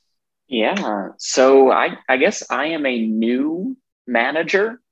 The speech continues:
Um, so I've been in my role maybe for about the past seven months in terms of, uh, people management. Um, I guess there, there are other kinds of management, right? And so in,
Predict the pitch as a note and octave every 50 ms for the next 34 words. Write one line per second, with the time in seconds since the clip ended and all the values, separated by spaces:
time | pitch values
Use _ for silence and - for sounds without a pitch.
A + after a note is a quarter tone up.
0 | _ _ _ _ _ _ _ _ - - G#2+ A2 G#2+ G#2+ G#2+ A2 - - A#2+ A#2
1 | G#2 - B2 A#2+ A#2+ A#2+ A#2+ A#2 A2+ G#2+ G#2+ A2 A2 G#2+ A2 A2+ A2+ A2+ A2+ A2+
2 | A2 A2 A2 G2+ G#2+ A2+ G#2+ - - A#2+ A#2 G#2+ G#2+ G#2 F#2+ G#2 G#2 G#2+ G#2 -
3 | - G#2+ - - - - A2 F#2+ G#2 G#2 G#2 - - - - - - - C3+ B2
4 | A2+ A#2+ A2+ A2 G#2+ G#2 A#2 D3 D3 - - C#3 C3 A#2+ - - A2+ A2+ A2+ G#2
5 | A2 G#2 G2+ G2+ G2 _ _ _ - - - _ _ _ - G#2+ G2 G2 G2 G2
6 | G2 F#2+ F#2 - - - _ _ _ _ _ _ _ - - - D#3 C#3 - C#3
7 | C3+ B2+ A#2+ A2+ G#2 G2+ A2 A#2 A#2+ A2+ - C3+ D3+ G#3 A3 - - - - _
8 | _ _ _ _ _ _ - - G#2+ G#2+ A2+ A#2+ A#2+ A#2+ - - - - B2 A#2
9 | G#2+ - A#2+ A2+ G#2 A2 A#2 A2+ G#2+ A2 A2 A#2 A#2 A2 - - A2+ A2 A2+ A2+
10 | A2+ G2+ A2 G2+ - G#2 G2+ G2+ G2+ G#2 G2 F2+ - A2 G#2 G2 - - G2+ G2+
11 | G#2+ B2+ C3+ - - A2 G#2+ - - G#2 G2+ G#2 G2+ G#2 G#2 G#2 G#2 G2+